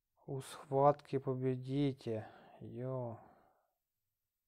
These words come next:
Так, акула бик. Так, в цілому дивимося, на яких локаціях. Локація Лохнес, локація Амазонка.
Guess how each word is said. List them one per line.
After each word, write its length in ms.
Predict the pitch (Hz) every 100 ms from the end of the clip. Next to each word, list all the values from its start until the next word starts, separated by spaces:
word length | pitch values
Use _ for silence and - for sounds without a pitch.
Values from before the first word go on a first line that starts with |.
| _ _ _ _ _ _ _ _ _ _ _ _ -
Так, 360 | 131 120 -
акула 460 | 127 - 139 135 131
бик. 600 | 123 127 123 131 - - - - _ _ _ _ _ _ _ _ _ _ _ _ _ _ - _ _ _ _ _ -
Так, 220 | 143 -
в 40 |
цілому 360 | - 170 147 131
дивимося, 440 | 135 127 120 -
на 80 | 131
яких 240 | 131 131
локаціях. 560 | 139 - 196 - 160 143 - - _ -
Локація 640 | 135 127 131 - 127 120 117
Лохнес, 560 | 120 - 165 165 - - _ _ - - - _ -
локація 600 | 120 123 120 - 117 110
Амазонка. 720 | 117 131 151 170 156 160 143